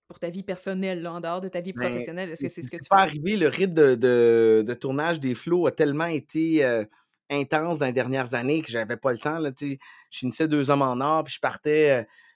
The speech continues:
Speaker 2: trois semaines, je revenais deux semaines faire une brassée, voir mes enfants, puis, euh, je revenais
Speaker 1: <laughs>
Speaker 2: deux jours faire une brassée, voir mes enfants, puis je repartais. Tu sais, c'était vraiment,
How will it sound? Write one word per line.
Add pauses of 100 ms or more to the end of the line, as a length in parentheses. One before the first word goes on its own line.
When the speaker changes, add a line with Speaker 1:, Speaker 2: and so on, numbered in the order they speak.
Speaker 2:
trois
semaines,
je
revenais
deux
semaines
faire
une
brassée,
voir
mes
enfants,
puis,
euh,
je
revenais
Speaker 1:
<laughs>
Speaker 2:
deux
jours
faire
une
brassée,
voir
mes
enfants,
puis
je
repartais.
Tu
sais,
c'était
vraiment,